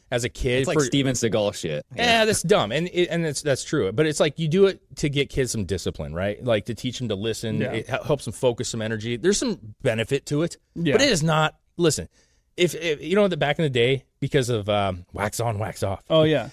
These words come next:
Speaker 1: You used to
Speaker 3: Danielson.
Speaker 1: Danielson. You used to think, like, man,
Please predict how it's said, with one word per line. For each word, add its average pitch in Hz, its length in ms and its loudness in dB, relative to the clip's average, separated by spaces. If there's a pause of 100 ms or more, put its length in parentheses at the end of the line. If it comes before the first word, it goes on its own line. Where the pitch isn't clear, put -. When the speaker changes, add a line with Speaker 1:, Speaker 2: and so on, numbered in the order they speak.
(120)
Speaker 1:
You 156 120 0
used 160 80 8
to 160 40 6
Speaker 3:
Danielson. 123 440 0
Speaker 1:
Danielson. 123 400 -4
You 180 80 4
used 214 100 2
to 208 80 6
think, 185 320 0
like, 110 200 2 (460)
man, 95 340 -2